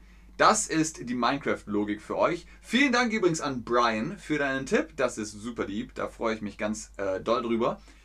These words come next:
Oben ist auch der Link zu den Chatterbug Private Lessons. Mit Ben ten könnt ihr da profitieren von unseren Privatstunden mit Tutorinnen und Tutorinnen face to face. Und jetzt würde ich sagen, wir probieren mal Minecraft zu starten.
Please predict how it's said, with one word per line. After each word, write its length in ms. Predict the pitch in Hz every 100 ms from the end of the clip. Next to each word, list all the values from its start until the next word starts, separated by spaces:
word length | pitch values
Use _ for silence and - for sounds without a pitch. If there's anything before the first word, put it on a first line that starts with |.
| - - - -
Oben 260 | 185 247 220
ist 140 | 175
auch 220 | 175 170
der 420 | 160 143 135 123
Link 460 | 110 113 156 214 220
zu 80 | -
den 160 | 123
Chatterbug 320 | 113 147 139 135
Private 280 | 131 123
Lessons. 540 | 104 131 - 147 147 - - - -
Mit 240 | 107 107
Ben 200 | 117 123
ten 280 | 127 120 120
könnt 180 | 113 117
ihr 80 | 110
da 80 |
profitieren 800 | 107 - 135 - 120 - 147 127
von 160 | 110 110
unseren 340 | 110 107 107
Privatstunden 800 | 104 107 113 135 110 - 139 131
mit 180 | 113 110
Tutorinnen 600 | - 107 160 156 139 123
und 140 | 117 -
Tutorinnen 520 | 110 120 113 110 104 - - -
face 640 | - - 113 113 - - -
to 120 | - 104
face. 540 | - 107 98 123 - - -
Und 140 | 117
jetzt 300 | 147 196 151
würde 140 | 151
ich 60 | 165
sagen, 240 | 151 185
wir 100 | 175
probieren 460 | 160 139 120 160 220
mal 160 | 151 143
Minecraft 420 | 143 214 175 160
zu 140 | 131
starten. 560 | - 131 135 127 147